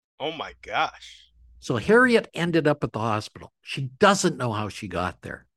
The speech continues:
Speaker 2: But when she got there, a little girl wheeled up in a wheelchair. Her name was Amber. She had lost both of her parents in a car accident and the use of her legs.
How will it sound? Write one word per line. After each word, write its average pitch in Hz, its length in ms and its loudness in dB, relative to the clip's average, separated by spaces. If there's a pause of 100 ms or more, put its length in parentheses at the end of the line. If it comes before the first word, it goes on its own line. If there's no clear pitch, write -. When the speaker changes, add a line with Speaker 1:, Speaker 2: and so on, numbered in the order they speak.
(580)
Speaker 2:
But 127 100 -4
when 147 180 0
she 147 160 -6
got 131 380 0
there, 85 280 -4 (140)
a 104 100 -2
little 151 380 6
girl 110 520 0 (300)
wheeled 147 600 2
up - 320 -6
in 104 80 -6
a 104 80 -2
wheelchair. 98 880 -4 (920)
Her 131 140 0
name 139 320 0
was 131 180 0 (100)
Amber. 107 540 -2 (600)
She - 180 0
had 135 180 2
lost 165 520 2
both 131 280 2
of 127 120 -2
her 120 120 2
parents 123 500 -6
in 101 80 -8
a 95 60 -10
car 135 400 0
accident 85 580 -6 (520)
and 143 480 0 (160)
the 120 100 0
use 123 280 0
of 113 100 -10
her 107 120 -4
legs. 104 480 -8